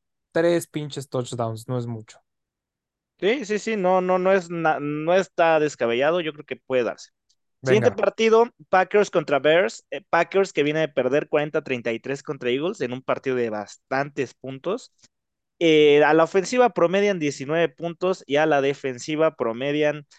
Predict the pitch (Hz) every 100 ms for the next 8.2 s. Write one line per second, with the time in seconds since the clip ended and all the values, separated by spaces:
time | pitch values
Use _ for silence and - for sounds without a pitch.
0 | _ _ _ - 139 147 147 147 147 143
1 | 143 135 131 127 117 101 - - - _
2 | _ 131 127 127 127 165 170 - 147 156
3 | 156 147 - - _ _ _ _ _ _
4 | _ - 175 190 196 170 165 165 170 170
5 | 160 170 180 175 151 139 151 147 139 139
6 | 131 143 143 143 135 131 131 147 160 156
7 | 147 143 - 123 120 127 151 156 202 202
8 | -